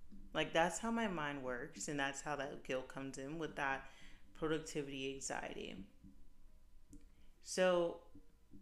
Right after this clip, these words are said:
with the productivity anxiety, I struggle, like I said, multiple times with the feeling of guilt for not being productive,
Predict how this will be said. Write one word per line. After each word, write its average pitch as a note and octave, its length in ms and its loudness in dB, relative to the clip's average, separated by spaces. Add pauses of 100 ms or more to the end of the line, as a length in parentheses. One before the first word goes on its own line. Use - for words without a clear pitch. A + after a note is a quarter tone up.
(320)
with E3+ 380 0
the C4 80 0
productivity D#3 920 0
anxiety, C#3+ 720 2
I D3 220 -2
struggle, D#3+ 960 2
like D3 160 2
I D3 100 6
said, D#3+ 300 2
multiple D3 520 -2
times C3 400 -2
with B2+ 100 -12
the C#3+ 80 -4
feeling E3+ 460 -2
of C#3 80 -2 (200)
guilt C#3 440 -8 (540)
for E3 160 6
not D#3+ 500 4
being D3+ 340 2
productive, - 680 -2